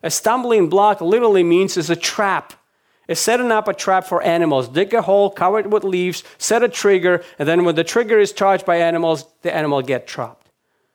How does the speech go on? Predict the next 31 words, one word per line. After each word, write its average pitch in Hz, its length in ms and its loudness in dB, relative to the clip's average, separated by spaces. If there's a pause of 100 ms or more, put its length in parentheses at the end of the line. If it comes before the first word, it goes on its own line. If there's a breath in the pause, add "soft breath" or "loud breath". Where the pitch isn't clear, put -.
(460)
Without 180 300 0
understanding 202 600 0
it, 127 300 -4
Peter 214 360 0
played 180 460 0
Satan's 202 540 0
role 165 260 2
in 143 80 2
setting 180 420 0
up 165 160 -4
the 143 80 -8
trap 165 420 -4
for 143 100 -6
Jesus. 120 800 -6 (2750)
And 139 160 -8
third, 220 280 2
by 139 120 0
setting 175 320 -2
his 147 180 -2
mind 160 300 -2
on 127 140 -4
man's 139 240 -2
interest, 170 400 -6
Peter 170 220 -2
was 147 180 0
opposing 147 540 -4
God's 175 340 -2
interest 127 420 -8
of - 100 -20
saving 101 340 -12
people. 101 440 -20